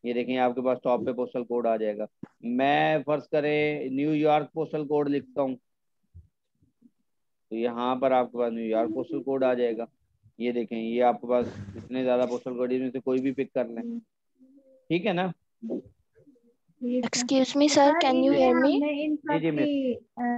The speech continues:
Speaker 2: earning check करने के ये सारे किस तरह वर्क कर रहे हैं, कितनी, कितनी
Speaker 1: बस आप
Speaker 2: जरूरी
Speaker 1: जाके
Speaker 2: है इनकम,
Speaker 1: प्रोडक्ट्स को
Speaker 2: वो
Speaker 1: सर्च
Speaker 2: देखना
Speaker 1: करें,
Speaker 2: है।
Speaker 1: देखें, हाँ, आप सिर्फ प्रोडक्ट को search करें, देखें कि क्या, एक एक product ओपन करके देखते रहें, check करें उनके title कैसे लिखे हुए हैं, bullet point कैसे
Speaker 2: जी।
Speaker 1: लिखे हुए हैं लोगों ने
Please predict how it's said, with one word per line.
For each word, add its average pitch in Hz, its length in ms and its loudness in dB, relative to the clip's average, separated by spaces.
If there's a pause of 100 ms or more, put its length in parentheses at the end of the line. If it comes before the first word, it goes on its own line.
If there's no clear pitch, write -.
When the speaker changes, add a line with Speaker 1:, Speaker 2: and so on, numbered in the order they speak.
(160)
Speaker 2:
earning 277 360 -2
check 330 220 -4
करने 285 360 0
के 294 100 -4
ये 285 160 2
सारे 254 340 2
किस 277 160 -4
तरह 302 220 -2
वर्क 277 240 -2
कर 247 220 0
रहे 240 100 0
हैं, 240 140 -2
कितनी, 247 300 -6
कितनी 262 220 -4
Speaker 1:
बस 233 300 6
आप 214 140 8
Speaker 2:
जरूरी 190 40 0
Speaker 1:
जाके 208 240 6
Speaker 2:
है 226 60 6
इनकम, 233 80 2
Speaker 1:
प्रोडक्ट्स 214 320 4
को 226 80 0
Speaker 2:
वो 226 60 0
Speaker 1:
सर्च 269 200 2
Speaker 2:
देखना 254 220 0
Speaker 1:
करें, 233 100 2
Speaker 2:
है। 185 120 0
Speaker 1:
देखें, 170 360 0
हाँ, 156 280 2 (100)
आप 165 180 2
सिर्फ 190 200 -4
प्रोडक्ट 170 380 2
को 185 100 -4
search 170 260 -2
करें, 160 340 -2
देखें 147 380 -2
कि 147 120 -2
क्या, 135 240 -2
एक 139 200 0
एक 139 120 -6
product 143 360 0
ओपन 139 280 -2
करके 135 260 -2
देखते 127 360 -2
रहें, 135 220 -2
check 139 260 -2
करें 135 220 0
उनके 131 260 -2
title 123 360 2
कैसे 127 260 -2
लिखे 123 240 -2
हुए 127 200 0
हैं, 127 160 -4 (380)
bullet 131 320 2
point 131 240 -4
कैसे 127 180 0
Speaker 2:
जी। 113 60 0
Speaker 1:
लिखे 107 280 -2
हुए 127 140 0
हैं 123 100 0
लोगों 120 280 0
ने 120 280 -2